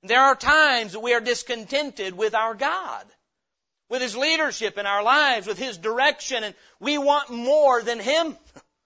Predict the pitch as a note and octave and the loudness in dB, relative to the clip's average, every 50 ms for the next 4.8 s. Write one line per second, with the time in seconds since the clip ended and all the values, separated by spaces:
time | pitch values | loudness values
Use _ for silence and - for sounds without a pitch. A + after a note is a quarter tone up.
0 | _ _ _ _ _ _ _ _ _ _ _ _ - A3+ C4 C#4 C4+ A#3 G#3 B3+ | _ _ _ _ _ _ _ _ _ _ _ _ -4 -2 0 0 0 0 0 2
1 | C4 C#4 D4 C4 - - - C4+ - - D4 D#4 C#4+ - C4 B3+ A3+ A3 A#3 A3 | 4 4 4 2 0 -2 -2 -2 -2 0 -2 -2 -2 -2 -6 -6 -4 -2 -4 -4
2 | - B3 A#3 F3+ - C#4 D4 D4 A#3 B3 A#3+ - _ _ _ - D4 E4+ E4+ D#4+ | -4 -6 -8 -8 -2 -2 -2 -2 -2 -4 -12 -12 _ _ _ -2 2 2 4 4
3 | C4+ A3 - A3 G3+ F#3+ - C#4 C#4 - - A#3 G#3 F#3+ G#3+ G#3 G#3 B3 D4 C#4 | 2 0 0 -4 -4 -2 -2 -2 -2 -2 -4 -6 -6 -4 -4 -4 -4 -4 -2 -2
4 | B3 A3+ B3 A#3+ A#3+ G#3 - - C4+ C#4 C#4+ C#4 B3 A3 A3 F#3+ | -2 0 0 0 -2 -2 -4 -4 -2 0 0 0 -2 -4 -8 -12